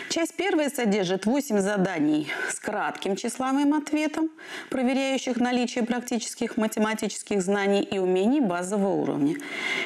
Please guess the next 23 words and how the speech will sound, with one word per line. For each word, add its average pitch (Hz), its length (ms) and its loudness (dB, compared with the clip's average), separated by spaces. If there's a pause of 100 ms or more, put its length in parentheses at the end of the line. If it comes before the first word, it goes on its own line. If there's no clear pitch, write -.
(120)
Часть 302 240 -2
вторая 311 300 -2
содержит 285 540 0
одиннадцать 226 500 2
заданий 185 540 2
по 254 140 -4
материалу 208 600 0
курса 196 440 -2
математики 190 760 0
средней 185 480 0
школы, 160 540 -4 (240)
проверяющих 208 720 0 (100)
уровень 180 420 2
профильной 208 720 0
математической 185 840 0
подготовки. 175 800 -4 (460)
Четыре 277 520 0
задания — 160 760 0 (200)
это 190 220 -6
девять-двенадцать 165 1300 0
с - 80 -6
кратким 190 600 -4
ответом 240 520 -2